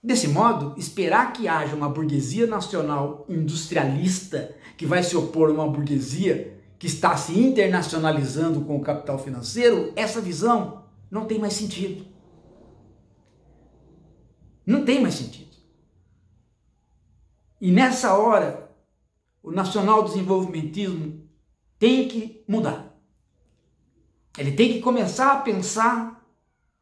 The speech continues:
para além dessas antigas alianças de classes que não são mais possíveis de serem feitas nesse tipo de capitalismo que nós temos. Vocês me entendem?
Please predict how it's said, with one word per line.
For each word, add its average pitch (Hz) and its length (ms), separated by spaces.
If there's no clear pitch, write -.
para 214 380
além 233 840
dessas 185 300
antigas 226 520
alianças 175 600
de 123 80
classes 185 720
que 180 140
não 175 160
são 156 180
mais 156 140
possíveis 139 480
de - 80
serem 147 240
feitas - 720
nesse 156 280
tipo 143 220
de 135 60
capitalismo 131 580
que 139 80
nós 160 240
temos. - 480
Vocês - 280
me 175 120
entendem? 147 520